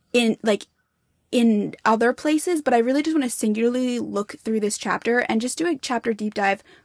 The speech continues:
for myself. This, I am requesting this episode for myself. <laughs>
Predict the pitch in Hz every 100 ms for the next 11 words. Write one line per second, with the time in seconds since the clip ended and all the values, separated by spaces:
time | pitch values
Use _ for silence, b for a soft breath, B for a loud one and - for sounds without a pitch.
0 | _ 269 233 226 156 226 - 190 262 294
1 | 285 - 247 - 233 220 208 220 202 202
2 | - - 208 196 196 - - - B B
3 | B B B B B 392